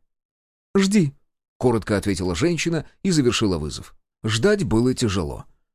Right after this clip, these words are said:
Комаров по-прежнему не подавал никаких признаков жизни, а стрелки часов, казалось, просто застыли на месте. Впрочем, я все равно не сидел сложа руки, а развил бурную деятельность, прикидывая, как себя вести при самом негативном сценарии.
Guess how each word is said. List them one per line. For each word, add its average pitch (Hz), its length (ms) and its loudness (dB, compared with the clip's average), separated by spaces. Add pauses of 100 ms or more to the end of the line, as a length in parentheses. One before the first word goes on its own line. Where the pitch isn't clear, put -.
Комаров 185 420 2
по-прежнему 165 560 2
не 127 100 0
подавал 120 400 2
никаких 127 540 -2
признаков 101 520 -2
жизни, 226 360 -2
а 202 120 2
стрелки 208 460 -4
часов, 175 380 -2
казалось, 123 400 -2
просто 107 360 -4
застыли 82 440 -4
на 69 100 -4
месте. 60 400 -10 (300)
Впрочем, 220 420 -2
я 147 220 2
все - 160 -2
равно 92 240 0
не 71 120 -4
сидел 101 320 -2
сложа 123 360 -2
руки, 220 260 -4
а 143 80 2
развил 147 380 -2
бурную 87 420 -2
деятельность, 220 540 -4 (240)
прикидывая, 180 500 2
как 143 260 -4
себя 90 240 -2
вести 101 340 -4
при 113 180 -2
самом 139 400 -2
негативном 80 600 -4
сценарии. 60 680 -8